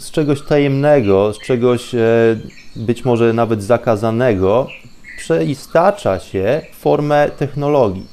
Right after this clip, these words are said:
Forma technologii. Czy to jest technologia? Zawsze mówię, że technologia jest to po-, według mnie, według mojej definicji, coś, co po prostu ma działać.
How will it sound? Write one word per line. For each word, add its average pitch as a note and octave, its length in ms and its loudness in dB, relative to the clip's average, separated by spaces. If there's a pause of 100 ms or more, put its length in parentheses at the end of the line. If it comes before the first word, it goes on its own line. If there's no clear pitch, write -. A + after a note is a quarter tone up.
(920)
Forma E3 320 0
technologii. D3 720 0
Czy - 140 -20
to E3 100 -10
jest E3 180 -8
technologia? C3+ 600 0
Zawsze C3 300 -4
mówię, C3+ 380 0
że B2 280 2 (120)
technologia C3 560 0
jest B2 200 -4
to B2+ 340 0 (600)
po-, C#3+ 100 -8
według D3 480 0
mnie, B2 440 0
według G2+ 280 -2
mojej C3+ 220 0
definicji, G2+ 640 -6
coś, D#3+ 340 0
co C3+ 180 -6
po A2+ 140 -8
prostu A2 380 -6
ma A2+ 180 -2
działać. G2+ 540 0